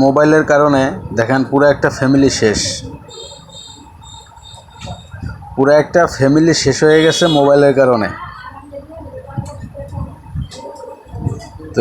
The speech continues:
এই জন্য সবাইকে বলি, সতর্ক থাকবেন।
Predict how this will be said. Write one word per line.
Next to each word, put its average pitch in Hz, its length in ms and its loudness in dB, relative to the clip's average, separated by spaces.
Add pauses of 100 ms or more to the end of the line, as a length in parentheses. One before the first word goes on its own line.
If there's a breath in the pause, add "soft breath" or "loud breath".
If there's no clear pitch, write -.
এই 120 100 0
জন্য 147 200 4
সবাইকে 147 460 2
বলি, 151 300 2 (2000)
সতর্ক 147 360 0 (140)
থাকবেন। 160 340 0